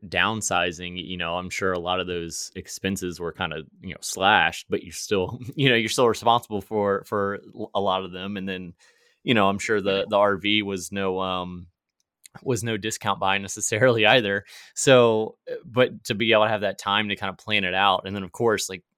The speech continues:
Speaker 1: you said, that that's great with the, the remote work, you know, kinda prior to that, it seems like, you know, that trend has really helped out people like yourself that wanna do that, or people that, you know, have a home but wanna travel, um,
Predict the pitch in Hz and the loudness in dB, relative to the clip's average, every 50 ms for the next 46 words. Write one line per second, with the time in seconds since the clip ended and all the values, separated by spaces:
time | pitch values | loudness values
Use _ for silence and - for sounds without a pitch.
0 | _ _ - 110 110 120 113 - 101 92 - 95 - _ - 101 101 - - - | _ _ -8 -4 -4 -4 -2 -2 -2 -2 -2 -2 -4 _ -4 -4 -2 -4 -6 -4
1 | 101 104 110 110 - 113 95 - _ 101 98 92 92 98 90 92 92 95 90 92 | -2 0 -2 -2 -2 -6 -12 -10 _ -4 -4 -4 -4 -4 -6 -8 -8 -8 -4 -2
2 | 95 110 113 - 92 90 90 90 87 - - - - 104 95 90 85 85 - 104 | -2 -2 -2 -2 -4 -6 -6 -6 -8 -10 -14 -14 -8 -6 -6 -6 -6 -6 -6 -6
3 | 92 87 - _ _ - 101 107 123 123 98 90 87 85 85 82 85 87 90 90 | -6 -8 -8 _ _ 4 6 6 6 6 2 0 -4 -6 -6 -6 -4 -4 -4 -4
4 | - - 127 123 120 110 - 98 92 90 _ _ _ _ _ _ _ _ _ _ | -6 -6 -6 -6 -4 -2 -2 -2 -2 -2 _ _ _ _ _ _ _ _ _ _
5 | _ _ - - 113 104 98 95 107 113 113 - - - 110 110 117 120 110 101 | _ _ -8 -4 -2 0 2 4 4 4 4 2 -2 -8 -4 -2 -2 -2 -2 -4
6 | 104 95 90 98 104 104 101 82 90 95 92 - - 101 95 92 90 90 - _ | -6 -8 -8 -6 -6 -4 -4 -2 -2 -2 -2 -2 -2 0 0 2 0 0 -2 _
7 | _ _ _ _ _ _ _ _ _ 95 - - 139 127 - 110 104 104 104 101 | _ _ _ _ _ _ _ _ _ -8 -2 0 0 2 2 2 2 2 2 0
8 | 98 - 95 - - - 104 107 120 123 - 131 123 120 120 117 110 113 120 117 | 0 -2 -6 -8 -2 2 2 4 2 2 2 0 -2 -2 -2 -4 -4 -4 -2 0
9 | 117 117 110 98 95 95 - 113 104 104 101 95 95 95 95 90 92 98 92 87 | 2 2 2 2 0 -4 -4 -6 -6 -6 -6 -4 -2 -2 -2 -2 -4 -6 -8 -8
10 | 85 80 95 107 104 107 101 104 107 107 107 101 87 - - 95 98 95 90 80 | -4 2 2 2 2 2 0 -2 -2 -6 -4 -4 -4 -4 -4 -4 -4 -6 -6 -8
11 | - - - 104 95 95 98 101 113 110 113 113 - _ _ _ _ _ _ _ | -10 -6 0 2 4 4 4 4 0 -2 -2 -4 -8 _ _ _ _ _ _ _
12 | - 98 98 98 95 95 90 87 87 85 85 | -4 -2 0 0 0 -2 -2 -6 -8 -12 -14